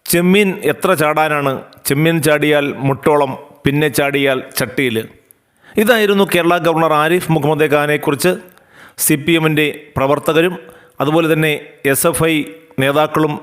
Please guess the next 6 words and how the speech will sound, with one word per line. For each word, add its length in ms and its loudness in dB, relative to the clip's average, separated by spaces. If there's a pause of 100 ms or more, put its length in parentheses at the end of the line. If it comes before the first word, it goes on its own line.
(580)
എസ് 180 0
എഫ് 140 -2
ഐയുടെ 200 2 (100)
അണികളും 540 0 (160)
ഒക്കെ 480 -4
പറഞ്ഞുകൊണ്ടിരുന്നത്. 720 0